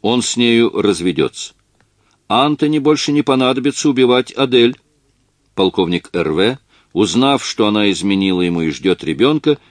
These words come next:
вернет себе свободу и лишит ее своего имени. Клавдию уже не придется стрелять в Цезарину, словно в какую-нибудь волчицу, и нам не понадобится привозить из Америки мистера Кларксона, чтобы избавить бедняжку Катрину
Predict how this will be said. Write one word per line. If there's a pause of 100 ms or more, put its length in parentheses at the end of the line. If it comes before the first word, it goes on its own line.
(120)
вернет
себе
свободу
и
лишит
ее
своего
имени. (1040)
Клавдию
уже
не
придется
стрелять
в
Цезарину, (220)
словно
в
какую-нибудь
волчицу, (300)
и
нам
не
понадобится
привозить
из
Америки
мистера
Кларксона,
чтобы
избавить
бедняжку
Катрину